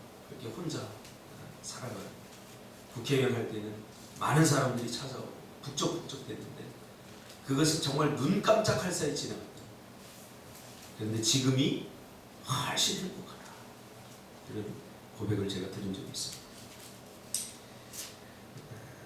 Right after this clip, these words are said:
왜 하나님의 약속이 이루어지지 않는지, 우리의 삶 가운데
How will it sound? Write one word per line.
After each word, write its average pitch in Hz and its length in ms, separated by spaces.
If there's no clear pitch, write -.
왜 180 560
하나님의 156 1120
약속이 135 400
이루어지지 123 840
않는지, 101 380
우리의 95 140
삶 110 220
가운데 - 160